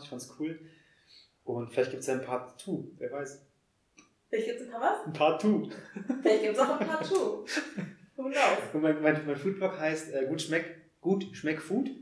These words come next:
Speaker 1: Also deutsche Schreibweise, nicht gut, sondern Gut Schmeck Food mit einem Unterstrich. Gut Schmeck Unterstrich Food. Ähm, und da ist auch ein Bild von mir als Profilbild. Das heißt, wer mich kennt, würde mich auch so erkennen. Aber ja, lieber über den Namen.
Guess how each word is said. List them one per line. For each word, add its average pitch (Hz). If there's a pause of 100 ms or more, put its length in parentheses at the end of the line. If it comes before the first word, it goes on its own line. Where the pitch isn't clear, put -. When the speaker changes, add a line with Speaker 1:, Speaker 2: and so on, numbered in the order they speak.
(280)
Speaker 1:
Also 123 (120)
deutsche 127
Schreibweise, 170
nicht 139
gut, 175
sondern 120
Gut 170
Schmeck - (260)
Food 202 (400)
mit 143
einem 131
Unterstrich. 120 (220)
Gut 139
Schmeck 175 (180)
Unterstrich 156 (120)
Food. 123 (760)
Ähm, 123
und 131
da 147
ist 151
auch 151
ein 135
Bild 151
von 127
mir 117
als 117
Profilbild. 135
Das -
heißt, 131 (280)
wer 131
mich -
kennt, 127
würde 127
mich 123
auch 113
so 127
erkennen. 120
Aber 107
ja, 98 (400)
lieber 123
über 117
den 113
Namen. 117